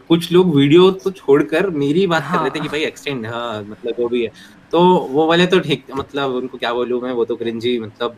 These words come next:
Speaker 1: और क्रिंजी फील कराते हैं वो। But जो लोग in general मतलब वीडियो की बात कर रहे थे, like, जो वीडियो में एक्सप्लेन किया था, उसको डिस्कस कर रहे थे, वो कमेंट्स मुझे काफ़ी अच्छे लगे, मतलब general, because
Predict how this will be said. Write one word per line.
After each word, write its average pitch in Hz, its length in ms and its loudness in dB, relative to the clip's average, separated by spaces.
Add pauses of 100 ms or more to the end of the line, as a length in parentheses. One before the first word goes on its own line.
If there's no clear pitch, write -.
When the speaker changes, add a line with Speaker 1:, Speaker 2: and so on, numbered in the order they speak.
Speaker 1:
और 123 220 -2
क्रिंजी 123 360 -6
फील 117 220 -6
कराते 113 300 -6
हैं 113 80 -6
वो। 113 160 -4 (480)
But 147 100 2 (220)
जो 147 220 4
लोग 170 200 4
in 151 100 4
general 143 400 2
मतलब 127 280 -4
वीडियो 127 280 0
की 160 100 -4
बात 131 200 -2
कर 123 100 -6
रहे 113 100 -2
थे, 123 80 -6
like, 113 140 -8
जो 113 120 -6
वीडियो 113 220 -4
में 117 60 -8
एक्सप्लेन 113 260 -8
किया 110 120 -10
था, 120 80 -6
उसको 117 380 -2
डिस्कस 151 400 0
कर 123 120 -8
रहे 107 120 -8
थे, 113 80 -2
वो 113 120 -6
कमेंट्स 120 320 -8
मुझे 120 120 -4
काफ़ी 107 240 -6
अच्छे 107 160 -12
लगे, 107 200 -6
मतलब 110 520 -12
general, 104 260 -12
because 104 320 -8